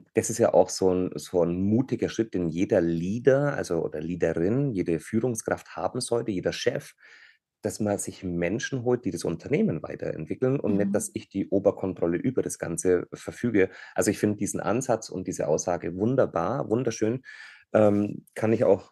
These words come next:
Speaker 1: wirklich nur unterschreiben. Jetzt haben wir ja über die Unternehmer gesprochen, also Unternehmertum. Es ist ja
Speaker 2: Mhm.
Speaker 1: wirklich ein sehr mutiger Schritt von, von, äh, die,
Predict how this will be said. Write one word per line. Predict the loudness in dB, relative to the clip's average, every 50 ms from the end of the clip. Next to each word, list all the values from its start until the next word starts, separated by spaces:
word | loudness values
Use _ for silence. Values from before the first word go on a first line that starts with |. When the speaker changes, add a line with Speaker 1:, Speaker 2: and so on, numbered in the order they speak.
| -14
Speaker 1:
wirklich | 2 2 2 2 2 0
nur | 2 0 0 2
unterschreiben. | 0 -2 -2 -4 -6 -8 -10 -6 0 2 4 4 4 4 2 0 0
Jetzt | 0 -2 -4 -4
haben | -2 -2 2 2
wir | 4 4
ja | 6 4 4
über | 2 0 -2 -2 -2
die | -4 -4 -4
Unternehmer | -4 -2 -4 -4 -6 -6 -6 -4 -2 -2 0 0 0 -2
gesprochen, | -2 -6 -8 -6 -4 -2 -2 -2 -2 -2 -2 -2 -4 -4 -10 _ _ _ _ _
also | -6 -4 -4 -2
Unternehmertum. | 0 0 0 0 -2 -2 0 2 2 2 2 0 -2 -4 _ _ _ -12 -2 0 0 0 0 -2 -4 _ _ _ _ _ _ _ _
Es | -8 -6 0
ist | 2 2
ja | 4
Speaker 2:
Mhm. | 6
Speaker 1:
wirklich | 6 4 4 2 -2 -6 _ _ _
ein | -4 -4 -4 -4
sehr | -4 2 2 4 4
mutiger | 4 2 0 -2 -2 -6 -6 -8
Schritt | -8 -10 -10 -12 -10
von, | -6 -6 -4 -4 -4 -6 -10 -16 -20 -20 -20 -20 -20 -20 _ _
von, | -18 2 4 6 6 6 4 2 0 0
äh, | 2 2 4 4 4 4 2 0 -2 -6 -12 -16 -18 _ _
die, | -4 -4 -4